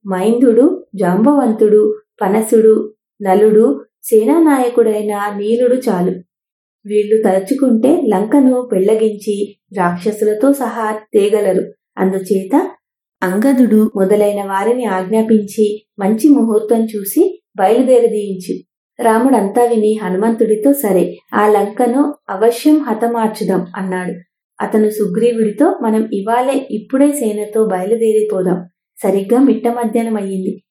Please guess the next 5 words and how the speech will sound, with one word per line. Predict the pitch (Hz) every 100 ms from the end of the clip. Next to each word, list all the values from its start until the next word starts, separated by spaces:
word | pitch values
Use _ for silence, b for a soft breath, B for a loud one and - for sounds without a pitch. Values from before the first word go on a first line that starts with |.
| _
ఇది | 208 226 302 - - 208
అభిజిత్తు | 196 226 262 262
అనే | 277 247 214 214 214 - -
ప్రశంసమైన | 196 247 277 285 254 226 220
ముహూర్తం, | 190 180 196 254 226